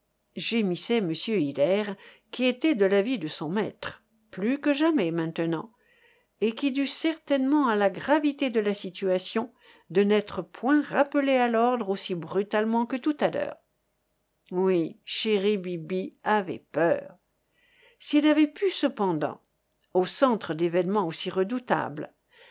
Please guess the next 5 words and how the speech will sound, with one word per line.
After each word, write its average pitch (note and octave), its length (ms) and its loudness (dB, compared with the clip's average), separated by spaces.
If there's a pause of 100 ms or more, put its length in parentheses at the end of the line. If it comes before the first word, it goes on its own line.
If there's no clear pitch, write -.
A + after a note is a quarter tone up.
(140)
garder C4 540 2
cette F#3+ 340 -6
juste G3+ 560 0
faculté A3 640 -2
d'appréciation F3 920 -2